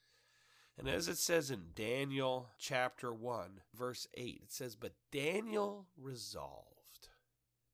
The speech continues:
And that same resolve wasn't just with Daniel, it was with Shadrach, Meshach, and Abednego, and they resolved that they would not defile themselves,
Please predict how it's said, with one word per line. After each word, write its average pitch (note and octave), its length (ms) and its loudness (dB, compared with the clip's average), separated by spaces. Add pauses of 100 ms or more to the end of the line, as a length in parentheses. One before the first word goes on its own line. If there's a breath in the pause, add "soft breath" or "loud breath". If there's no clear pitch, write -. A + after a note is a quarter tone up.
(460 soft breath)
And C#3 120 -2
that C3 200 4
same G3 320 4
resolve D#3 360 6
wasn't C3 300 0
just A2 240 -6
with F#2 140 -12
Daniel, F2+ 420 -8
it A#2+ 220 -8
was G#2+ 200 -10
with F2+ 140 -12
Shadrach, - 720 -10
Meshach, F2 640 -8
and F2 120 -12
Abednego, D#2+ 720 -6
and E2 240 -8
they A#2+ 240 -2
resolved D2+ 800 -6 (840 loud breath)
that G2+ 180 -6 (160)
they B2+ 220 2
would A#2+ 200 -2 (240)
not A2 560 2 (140)
defile G#2+ 560 -2
themselves, C#2 760 -10